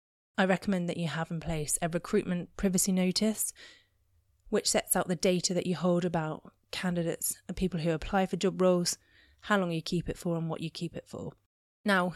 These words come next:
you may want to send a copy to each person who applies for a job, or it may be simpler to refer to a link on your website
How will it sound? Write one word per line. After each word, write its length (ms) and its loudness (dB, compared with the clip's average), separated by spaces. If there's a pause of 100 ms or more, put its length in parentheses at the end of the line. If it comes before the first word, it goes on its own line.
(100)
you 140 2
may 180 8
want 260 2
to 220 0
send 580 4
a 80 -4
copy 400 4
to 160 -2
each 300 2
person 480 2
who 320 2
applies 480 2
for 100 0
a 60 4
job, 300 4 (580)
or 160 6
it 80 0
may 180 2
be 120 0
simpler 480 0 (420)
to 180 -2
refer 400 0
to 200 -4
a 20 2
link 480 -6 (260)
on 200 -2
your 180 -2
website 600 2